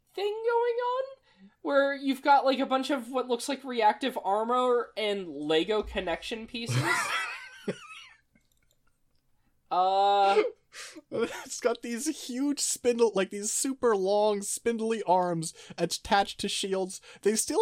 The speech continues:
Speaker 2: have hands for some reason.
Speaker 1: Yeah, uh,
Speaker 2: They
Speaker 1: and
Speaker 2: can't
Speaker 1: then you
Speaker 2: do
Speaker 1: also
Speaker 2: anything. <laughs>
Speaker 1: have, you have a pair of rear arms, which look like they're, like, at the end of some A T A T feet from Star Wars. Uh, I don't know what those are. Maybe, like, some kind of sensor?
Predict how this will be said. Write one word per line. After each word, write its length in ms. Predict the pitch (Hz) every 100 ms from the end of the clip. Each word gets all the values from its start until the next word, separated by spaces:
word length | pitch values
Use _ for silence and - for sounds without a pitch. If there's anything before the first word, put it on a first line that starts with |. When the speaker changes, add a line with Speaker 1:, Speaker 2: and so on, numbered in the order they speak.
| 440
Speaker 2:
have 120 | 294
hands 340 | 349 302 440 -
for 180 | 214 196
some 280 | 208 180
reason. 280 | 165 160 147
Speaker 1:
Yeah, 420 | 277 285 330 339 214
uh, 140 | 269 285
Speaker 2:
They 60 |
Speaker 1:
and 100 | 240
Speaker 2:
can't 100 | 285 294
Speaker 1:
then 160 | 285
you 80 | 294
Speaker 2:
do 60 | 285
Speaker 1:
also 200 | 403 320
Speaker 2:
anything. 460 | 294 294 170 175
<laughs> 20 | 214
Speaker 1:
have, 80 | - _
you 100 | 240
have 100 | 269
a 60 | 285
pair 260 | 269 285 254
of 160 | 180
rear 240 | 190 233 269
arms, 560 | 277 285 311 330 277
which 220 | 277 - 254
look 220 | 233 285
like 200 | 247 -
they're, 300 | 233 226 226
like, 400 | 214 202 196 - _ _ _ _ _ _ -
at 140 | 202
the 160 | 240 190
end 180 | 214 220
of 100 | -
some 220 | 214 -
A 160 | 196 208
T 380 | - 214 160
A 40 | 190
T 220 | - 226
feet 420 | 220 226 262 320 _ - - _ -
from 160 | 214 202
Star 360 | - 220 220
Wars. 480 | 240 302 339 - - _ _ _ _ _ _ _ -
Uh, 240 | 196 202
I 100 | 202
don't 160 | 220 254
know 80 | 269
what 140 | 247
those 160 | 233 220
are. 420 | 202 208 196 175
Maybe, 300 | 190 202 220
like, 200 | 208 202
some 200 | - 196
kind 120 | 202
of 60 | 170
sensor? 600 | - 180 196 - 330 339